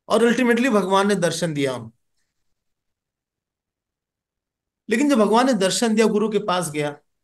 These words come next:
कहा कि "हमने बहुत बुलाया उनको, तब उन्होंने दर्शन दिया।" तो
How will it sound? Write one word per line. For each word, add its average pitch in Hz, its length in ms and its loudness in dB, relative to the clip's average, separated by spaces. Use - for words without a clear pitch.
कहा 185 140 0
कि 190 120 -2
"हमने 220 160 4
बहुत 196 280 4
बुलाया 180 420 2
उनको, 175 220 -4
तब 175 220 -4
उन्होंने 165 240 0
दर्शन 151 400 -2
दिया।" 135 200 -4
तो 147 380 0